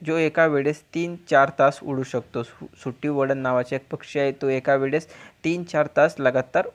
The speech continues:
उडू शकतो. तसेच पुढे आहे प्राणी व त्यांचे आयुष्यमान. बघा मित्रांनो, हे सुद्धा विचारले जातात, पा-, प्राणी व त्याचे आयुष्यमान कशा प्रकारचे असते. तर मलेशियन कासव दीडशे ते एकशे साठ वर्षापर्यंत जगू शकतो.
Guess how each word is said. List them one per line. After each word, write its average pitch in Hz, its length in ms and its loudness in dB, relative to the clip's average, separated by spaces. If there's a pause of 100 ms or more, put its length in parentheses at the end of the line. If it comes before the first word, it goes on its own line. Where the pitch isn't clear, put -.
उडू 127 180 -4
शकतो. 117 540 -6 (160)
तसेच 170 220 -4 (120)
पुढे 160 160 2
आहे 170 360 2 (1160)
प्राणी 139 340 2
व 185 120 -2
त्यांचे 139 420 -2
आयुष्यमान. 127 880 -4
बघा 131 180 2
मित्रांनो, 143 520 -4
हे 143 180 -4
सुद्धा 139 280 -2
विचारले 135 460 -2
जातात, 143 300 0 (140)
पा-, 131 220 -2
प्राणी 127 440 0
व 135 100 -4
त्याचे 127 280 -6
आयुष्यमान 123 520 -4
कशा 131 220 -8
प्रकारचे 117 420 -2
असते. 117 300 -6 (400)
तर 151 60 4
मलेशियन 165 560 0
कासव 151 480 0
दीडशे 139 480 -6
ते 175 200 -2
एकशे 170 220 -6
साठ 143 280 4
वर्षापर्यंत 135 600 -4
जगू 127 200 -2
शकतो. 131 540 -4